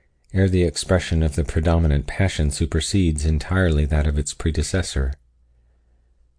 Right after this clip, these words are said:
There is a sort of twilight, like that between the clearing up of the darkness and the rising of the sun, while the swollen muscles subside, the dark eye clears,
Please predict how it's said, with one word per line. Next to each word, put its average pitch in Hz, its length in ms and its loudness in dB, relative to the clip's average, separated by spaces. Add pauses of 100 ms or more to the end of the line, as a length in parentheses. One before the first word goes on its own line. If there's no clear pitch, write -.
(140)
There 98 140 2
is 98 100 2
a 107 60 2
sort 127 260 2
of 107 140 -2
twilight, 73 640 0 (200)
like 87 220 -2
that 101 200 -2
between 95 420 0
the 85 40 0
clearing 98 480 0
up 82 160 0
of 80 120 -2
the 82 60 0
darkness 78 540 0
and 76 100 0
the 76 60 2
rising 73 400 0
of 73 100 0
the 73 60 -2
sun, 73 480 0 (840)
while 87 180 0
the 85 100 -2
swollen 98 460 2
muscles 90 400 0
subside, 71 760 0 (520)
the 80 80 0
dark 80 300 0
eye 85 120 2
clears, 76 720 0